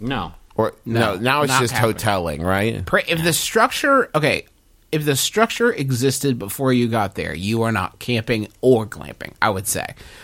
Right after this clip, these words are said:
Speaker 3: I think if you, if you've set up your structure, you can fairly call it glamping no matter what you do after that point. Like, if you set up a tent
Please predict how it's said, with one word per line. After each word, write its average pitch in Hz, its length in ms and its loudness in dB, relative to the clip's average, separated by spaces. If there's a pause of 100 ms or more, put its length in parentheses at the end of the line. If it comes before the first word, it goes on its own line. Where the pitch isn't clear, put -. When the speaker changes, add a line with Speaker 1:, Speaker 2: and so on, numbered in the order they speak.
(140)
Speaker 3:
I 139 100 2
think 165 160 0
if 135 120 -4
you, 135 300 0
if 123 140 -2
you've 151 220 -2
set 190 300 0
up 190 160 2
your 151 140 0
structure, 135 480 0
you 110 160 -2
can 117 200 0
fairly 135 440 2
call 113 260 0
it 107 100 -4
glamping 101 400 0
no 101 60 -2
matter 107 200 0
what 113 280 0
you 107 120 -4
do 101 200 -4
after 85 340 -2
that 67 180 -6
point. - 260 -16 (1040)
Like, 131 240 2
if 143 100 -2
you 180 140 0
set 175 240 2
up 139 120 2
a 120 60 -8
tent 147 320 -4